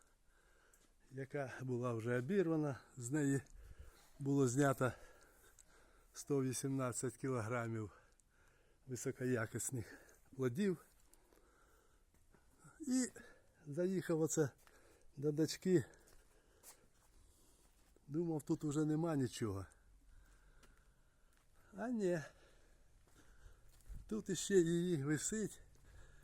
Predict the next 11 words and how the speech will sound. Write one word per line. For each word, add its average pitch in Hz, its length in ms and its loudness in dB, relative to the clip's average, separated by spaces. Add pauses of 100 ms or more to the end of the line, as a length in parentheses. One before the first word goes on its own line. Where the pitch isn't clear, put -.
(180)
І 151 60 -6
оце 165 260 -2
я 165 160 2
зараз 143 340 -2
покажу 151 460 2
вам, 147 140 4
яка 143 260 0
вона 143 240 2
може 135 300 4
бути, 143 380 2 (640)
коли 147 320 0